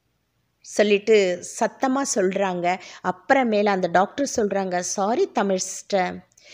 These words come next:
இனிமேல் யாரையுமே நான் தொட்டு பேச மாட்டேன் சொல்லிட்டு சொல்றாங்க. அதுக்கப்புறமேல அந்த ஸ்டாஃபை பார்த்து சொல்றாங்க,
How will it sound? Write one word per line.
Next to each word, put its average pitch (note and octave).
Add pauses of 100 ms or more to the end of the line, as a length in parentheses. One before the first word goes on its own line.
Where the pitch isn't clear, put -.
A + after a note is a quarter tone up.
இனிமேல் G#3+
யாரையுமே B3
நான் A3+
தொட்டு F#3+
பேச A3
மாட்டேன் F3+ (680)
சொல்லிட்டு G3+
சொல்றாங்க. F#3 (320)
அதுக்கப்புறமேல G#3
அந்த G3+
ஸ்டாஃபை A3
பார்த்து G3+ (100)
சொல்றாங்க, F3+